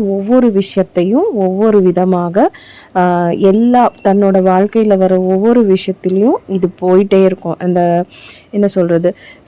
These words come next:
சீக்கிங், அந்த சீக்கிங் சாட்டிஸ்ஃபேக்ஷன், ஃபுல்ஃபில்மெண்ட், இதுக்காக ஒவ்வொரு விஷயம் நடந்துக்கிட்டே இருக்கும். So, இப்போ இங்க தேடும்போது, இந்த தேடல் அப்படின்னு சொல்றோம். So, இங்க தேடல் எல்லாருமே எப்ப, எப்படி செய்றாங்க அப்படின்னு பார்த்தோம்னா,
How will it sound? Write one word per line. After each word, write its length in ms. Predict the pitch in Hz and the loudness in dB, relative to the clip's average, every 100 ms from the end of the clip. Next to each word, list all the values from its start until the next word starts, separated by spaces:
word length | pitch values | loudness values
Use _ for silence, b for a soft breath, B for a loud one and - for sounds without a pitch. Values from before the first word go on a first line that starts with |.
| - | 0
சீக்கிங், 420 | 262 240 220 180 - _ - | 2 2 0 -2 -6 _ -6
அந்த 240 | 196 190 - | -2 -2 -2
சீக்கிங் 340 | 247 240 240 214 - | -2 0 0 -2 0
சாட்டிஸ்ஃபேக்ஷன், 920 | 190 185 202 - 180 165 - 185 175 - | 0 0 -2 -2 -2 -2 -4 -6 -6 -2
ஃபுல்ஃபில்மெண்ட், 680 | 214 214 202 185 180 175 165 - | -2 0 0 0 0 -2 -4 -6
இதுக்காக 640 | 208 208 208 208 196 214 359 b _ _ | -2 -2 0 0 2 2 0 b _ _
ஒவ்வொரு 280 | 190 185 190 | -2 0 0
விஷயம் 460 | 180 - 190 254 208 | -2 -6 -2 0 0
நடந்துக்கிட்டே 500 | 165 170 165 165 165 | 0 -4 -4 -2 -2
இருக்கும். 320 | 151 - - _ _ 320 | -2 -10 -18 _ _ -2
So, 100 | 302 | 0
இப்போ 280 | 226 226 | 0 0
இங்க 300 | 208 202 190 190 | 0 0 -2 0
தேடும்போது, 680 | 240 254 269 240 196 175 175 - | 2 2 4 4 2 0 -2 -4
இந்த 220 | 190 185 | -2 -2
தேடல் 460 | - 233 254 247 | 2 4 4 2
அப்படின்னு 360 | - 165 175 185 - | -2 -6 -4 -4 -4
சொல்றோம். 320 | 170 170 - B B B | -8 -8 -16 B B B
So, 360 | - 302 294 - | -4 0 0 0
இங்க 200 | 220 208 | -2 -2
தேடல் 480 | 196 254 302 302 254 | 0 2 4 2 2
எல்லாருமே 600 | 214 208 226 233 247 240 | 0 0 2 2 2 2
எப்ப, 300 | 214 196 190 | 0 -2 -2
எப்படி 380 | - 196 226 254 220 | -2 -2 0 0 2
செய்றாங்க 500 | 190 185 180 180 170 | 0 0 -2 -4 -4
அப்படின்னு 280 | 180 180 175 | -4 -6 -4
பார்த்தோம்னா, 640 | 170 165 165 165 165 190 | -8 -8 -8 -6 -6 -8